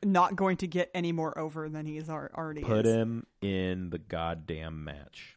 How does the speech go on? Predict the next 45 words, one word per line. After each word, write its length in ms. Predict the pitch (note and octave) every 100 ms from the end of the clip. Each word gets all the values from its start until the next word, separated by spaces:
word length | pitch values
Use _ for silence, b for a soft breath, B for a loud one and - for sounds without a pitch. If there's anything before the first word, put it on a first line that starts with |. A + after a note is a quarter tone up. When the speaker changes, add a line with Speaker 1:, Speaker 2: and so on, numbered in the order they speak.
| -
Speaker 1:
Um, 520 | F3+ F3+ E3+ D3 D3 _
I 180 | - G3+ G#3+
had 300 | A3 A3 F#3+
said 260 | G#3 F#3+
to 120 | G#3+
you, 140 | G3 F#3
'cause 140 | G3
I 80 | F#3
knew 180 | F#3+ G3+
we 80 | F#3
had 100 | F3
texted 360 | F#3+ F3+ F#3
something 280 | - F3 E3
funny 340 | - - D#3+ E3
about 240 | D#3+ D3+
Baron 280 | D3+ D3+ D#3
Corbin, 400 | - D3 D3+ D#3+
where 80 | D#3+
you 100 | D#3+
told 200 | D#3+ D#3
me 100 | D#3
the 160 | D3+ D3+
levels, 600 | D3 D3 D3 D#3 E3+ - -
like, 260 | E3 - -
how 160 | E3 D#3
bad 300 | D3+ C3+ D3
it 100 | E3+
was. 420 | F3 F3+ G3+ - B D4+ B
And 160 | A#3+
I 100 | B3
was 200 | C#4 B3+ C4+
like, 160 | A#3+
"Are 100 | A3
the 120 | A3
lyrics 440 | G#3+ F#3+ G#3 A3+ -
just 440 | - G#3 F#3+ - F#3
him 280 | F#3 G3 -
angrily 640 | D3 E3+ F3+ F#3+ F#3+ F#3+ F#3
listing 420 | E3+ E3+ A#2+ A#2+
Speaker 2:
Ugh. 100 | F#2+
Speaker 1:
breakfast 520 | B2 F3+ - A3+ - -
<laughs> 0 |
foods?" 580 | B3+ B3 C#4 - - _ -
Speaker 2:
Good 180 | - D#2
God. 320 | - G1+ B1